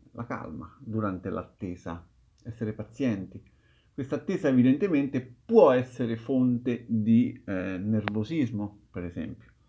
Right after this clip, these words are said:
Poi c'è da dire che pazientare in alcune frasi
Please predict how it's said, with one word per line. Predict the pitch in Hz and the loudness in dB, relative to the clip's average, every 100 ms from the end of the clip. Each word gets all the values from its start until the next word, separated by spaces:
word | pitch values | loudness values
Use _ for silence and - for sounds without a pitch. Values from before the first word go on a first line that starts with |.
| _ _ _ _ _ _ _ _ _ _ _ - - | _ _ _ _ _ _ _ _ _ _ _ -20 0
Poi | 170 123 | 2 2
c'è | 107 110 | 0 -2
da | 104 | 0
dire | 113 117 104 | 0 0 -2
che | 101 | -6
pazientare | - 117 - - 113 107 120 143 127 101 | -6 -6 -6 -4 -2 -2 -2 0 0 -2
in | 98 | -4
alcune | 95 - 104 | -8 -6 -6
frasi | 98 120 127 120 101 80 | -6 -4 -4 -6 -8 -12